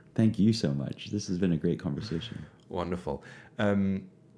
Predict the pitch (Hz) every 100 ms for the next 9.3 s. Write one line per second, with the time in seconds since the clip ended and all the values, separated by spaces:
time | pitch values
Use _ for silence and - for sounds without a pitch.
0 | - - - - 135 143 131 120 113 113
1 | 104 90 95 90 92 87 87 87 80 85
2 | 82 80 82 78 80 76 76 73 - 85
3 | 82 - 71 73 - 110 107 101 98 98
4 | 98 92 82 82 - 90 82 76 - 87
5 | - 78 76 76 73 92 110 104 101 -
6 | 98 87 90 - 104 107 - 90 87 -
7 | 85 82 - 78 80 - - 80 80 -
8 | 85 - - - - - - - - 101
9 | 82 - -